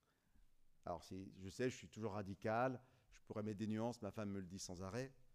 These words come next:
tant pis, je vais l'être encore. Arrêtons de réclamer la foi.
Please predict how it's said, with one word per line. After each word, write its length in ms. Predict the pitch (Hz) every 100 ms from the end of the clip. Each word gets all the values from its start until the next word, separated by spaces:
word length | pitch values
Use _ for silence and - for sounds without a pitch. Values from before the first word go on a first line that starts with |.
| -
tant 120 | - 131
pis, 140 | 107
je 80 | 101
vais 80 | 107
l'être 200 | 107 110
encore. 300 | - 87 - - - - - -
Arrêtons 600 | 160 147 139 117 123 - - - - - -
de 220 | - 85 110
réclamer 600 | 104 123 120 110 110 127
la 120 | 110
foi. 340 | - - 92